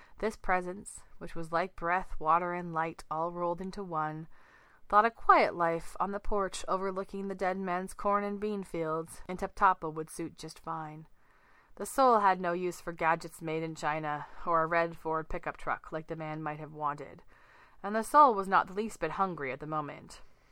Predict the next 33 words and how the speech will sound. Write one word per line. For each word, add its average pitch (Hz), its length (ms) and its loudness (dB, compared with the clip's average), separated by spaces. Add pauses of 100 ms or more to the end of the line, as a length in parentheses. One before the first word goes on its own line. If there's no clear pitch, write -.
(260)
It 214 100 0
had 220 100 8
also 220 260 12
been 175 120 -4
around 165 340 0
enough 160 260 -4
time 156 320 -2
to - 120 -10
understand 160 640 -8
what - 120 -16
the - 60 -10
dead 180 260 -4
man 143 220 -8
had 143 160 -10
not 151 180 -2
yet 156 200 -8
realized, - 640 -10 (680)
that 185 100 -6
the 208 100 2
other 202 160 2
side 175 440 6
is 151 120 -6
often 160 320 4
not 160 240 -4
better 151 280 -4
than 156 140 -8
the 156 100 -8
side 147 340 0
where 156 160 -6
a 165 40 -6
man 156 280 -6
was 160 140 -10
born. 143 500 -10